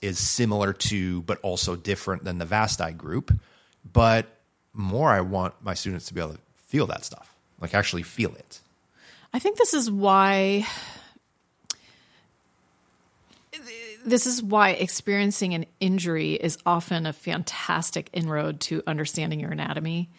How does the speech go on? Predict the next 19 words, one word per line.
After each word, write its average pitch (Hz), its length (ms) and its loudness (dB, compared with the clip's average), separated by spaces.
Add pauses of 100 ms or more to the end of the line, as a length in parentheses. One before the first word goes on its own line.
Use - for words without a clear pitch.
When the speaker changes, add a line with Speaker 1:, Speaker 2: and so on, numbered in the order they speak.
(420)
Speaker 2:
because 170 800 2
when 175 280 -2
you 175 140 0
have 180 220 0
an 165 80 -2
injury, 165 320 0
you 160 140 -2
become 156 320 -6
so 170 720 0 (300)
curious 170 760 -2 (100)
about 160 440 -2
what 156 300 -6
the 151 60 -6
heck 156 220 -8
is 156 100 -6
going 151 220 -6
on 156 300 -6
and 151 160 -6
how 151 380 -2